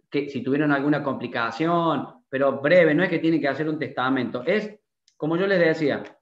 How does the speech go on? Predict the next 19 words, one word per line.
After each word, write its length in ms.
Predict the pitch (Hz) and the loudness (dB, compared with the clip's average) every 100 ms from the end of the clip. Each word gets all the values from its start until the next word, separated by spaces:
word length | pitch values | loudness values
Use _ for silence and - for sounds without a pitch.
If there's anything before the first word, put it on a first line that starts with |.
| _ _ | _ _
eh, 260 | - 131 131 | -4 -2 0
este 500 | 165 175 190 196 190 | -2 0 -2 -2 -4
es 140 | - 202 | -2 0
hacer 260 | 196 190 202 | 0 0 -2
un 100 | 190 | 0
informe 420 | 175 180 190 180 | -2 0 -2 0
técnico, 560 | 185 165 131 117 135 | 2 2 2 -2 -4
es 140 | 139 170 | -4 -2
como 240 | 185 180 | -4 -4
para 180 | 151 143 | -4 -4
que 100 | 135 | -4
nosotros 380 | 135 143 175 180 | -4 -4 -6 -4
nos 100 | 160 | -2
vayamos 400 | 147 147 165 156 | -2 0 -2 -2
acostumbrando 840 | 143 139 151 160 175 180 190 196 - _ _ | -4 -8 -6 -4 -2 -2 -4 -6 -12 _ _
a 120 | 127 135 | -8 -4
que 440 | 165 185 180 _ _ _ _ | -4 -4 -8 _ _ _ _
nuestros 460 | 123 190 196 185 175 | -4 -2 -2 -4 -2
trabajos 640 | 156 151 180 175 196 196 | 0 2 2 2 -2 -4